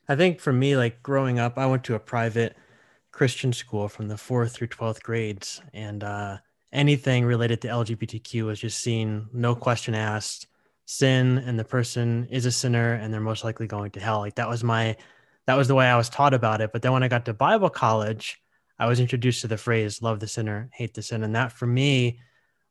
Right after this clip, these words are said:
was almost, I guess, like, a, a, <laughs> a progressive way to think about it, just because of what I had been taught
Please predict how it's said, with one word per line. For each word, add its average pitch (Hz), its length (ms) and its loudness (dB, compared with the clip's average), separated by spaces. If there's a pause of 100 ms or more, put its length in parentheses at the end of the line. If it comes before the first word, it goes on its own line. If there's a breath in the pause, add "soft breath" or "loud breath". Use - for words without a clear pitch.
(120)
was 120 380 2
almost, 170 420 2
I 185 80 6
guess, 190 220 2
like, 175 160 4
a, 151 260 0 (220)
a, 131 100 -4 (100)
<laughs> - 60 -
a - 20 2
progressive 151 760 2
way 139 140 2
to 131 100 2
think 123 200 -4
about 147 240 2
it, 156 100 -2
just - 180 -10
because 123 260 -4
of 117 100 -2
what 120 120 0
I 120 60 2
had 117 120 -2
been 117 140 -4
taught 120 320 2